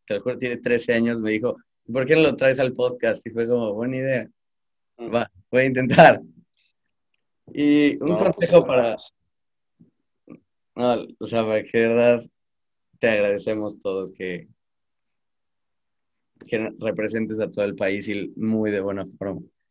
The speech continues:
Speaker 1: Y, pues, un consejo para todos los muchachos que están allá afuera luchando por un sueño, por una meta, que, que quieren hacer algo, pero necesitan un consejo.
Speaker 2: Mira, la, yo, ese, esa es una pregunta que ya me han hecho en,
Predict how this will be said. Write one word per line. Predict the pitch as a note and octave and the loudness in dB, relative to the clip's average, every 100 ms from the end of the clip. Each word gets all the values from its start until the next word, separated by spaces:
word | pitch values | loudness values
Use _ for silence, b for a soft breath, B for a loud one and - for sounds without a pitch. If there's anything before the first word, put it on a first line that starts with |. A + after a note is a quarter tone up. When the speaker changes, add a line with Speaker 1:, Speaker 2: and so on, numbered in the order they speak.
| _ _ _ _ _ - | _ _ _ _ _ -6
Speaker 1:
Y, | B2 B2+ B2 A#2+ | -4 -2 -4 -4
pues, | B2 B2 A#2 - - | 2 4 2 -4 -6
un | A2 | -2
consejo | E3 D#3+ D#3+ D3 D#3+ | 2 2 4 4 4
para | B2+ B2 A2+ | 4 2 2
todos | C3+ | 2
los | C3 A#2 | 2 0
muchachos | A2 A2 A#2 - C3+ | -4 -4 -4 -4 -6
que | A#2+ | -8
están | - A2+ | -8 -4
allá | A2 G#2+ | -2 -2
afuera | - G#2+ G#2+ A2 A2 - | -4 -4 -2 -4 -6 -10
luchando | G2 F2+ G#2 G#2 | -12 -10 -8 -8
por | G#2 G2 | -6 -8
un | G2 | -8
sueño, | - G2+ G2+ | -8 -10 -8
por | F#2 F#2+ | -8 -8
una | F#2+ | -8
meta, | F#2+ F#2 F#2 F#2+ | -10 -10 -10 -10
que, | - F#2+ F2+ - _ _ _ _ _ _ _ _ _ _ _ _ _ _ _ | -6 -6 -6 -10 _ _ _ _ _ _ _ _ _ _ _ _ _ _ _
que | - | -12
quieren | G#2 A#2 A#2 | -4 -2 -2
hacer | G#2 G#2+ | -4 -4
algo, | G#2+ A2 | -4 -4
pero | - G2 F#2 - | -4 -4 -8 -12
necesitan | - F#2+ G2+ A2 A2+ G#2 | -12 -10 -12 -12 -10 -10
un | G#2+ G2 | -10 -12
consejo. | G#2 G#2 G2 G#2 A2+ _ _ _ _ _ _ _ _ _ _ _ _ | -12 -14 -14 -16 -18 _ _ _ _ _ _ _ _ _ _ _ _
Speaker 2:
Mira, | C#3 C#3+ C#3 C3 B2+ | -6 0 2 2 0
la, | C3 C3 | -4 -4
yo, | - D3+ | 2 2
ese, | - C3 D#3 F3+ - | 2 -2 -4 -6 -6
esa | D#3+ F3+ | -4 -4
es | E3+ - - | -4 -8 -14
una | - D#3+ D#3 | -6 -4 -2
pregunta | C3 B2 B2+ B2 | -2 -2 0 -2
que | - A#2 A2+ A2+ | 0 -4 -2 -2
ya | A#2 C3 | -2 0
me | C#3+ | 0
han | |
hecho | C3+ C3 C3+ C3 | -4 -4 -8 -8
en, | B2 A#2 | -10 -10